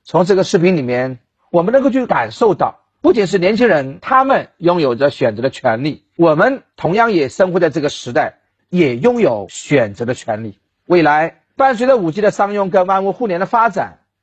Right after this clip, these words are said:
一定会有新的商业形态的出现，社会一定会不断地涌现出新的机会。上升的通道虽然有时候宽，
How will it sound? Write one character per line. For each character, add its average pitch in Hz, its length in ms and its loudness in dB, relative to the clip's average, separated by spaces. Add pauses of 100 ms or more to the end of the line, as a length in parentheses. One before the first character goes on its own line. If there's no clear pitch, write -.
一 202 100 -2
定 247 160 2
会 226 120 2
有 147 140 2
新 214 220 -4
的 165 120 0
商 170 220 -2
业 160 100 -2
形 135 160 -12
态 135 80 -2
的 131 80 -6
出 143 160 -8
现， - 260 -8 (260)
社 196 220 0
会 156 300 2
一 190 80 4
定 233 180 4
会 202 160 4
不 165 260 -2
断 220 260 0
地 175 120 4
涌 139 200 -4
现 160 200 -4
出 160 140 -6
新 254 180 -4
的 277 80 0
机 127 220 -10
会。 101 220 -8 (320)
上 202 320 -2
升 196 160 -2
的 170 100 0
通 196 260 -6
道 185 240 0
虽 190 120 2
然 170 340 2
有 131 160 4
时 180 160 -2
候 165 160 0
宽， 190 360 -2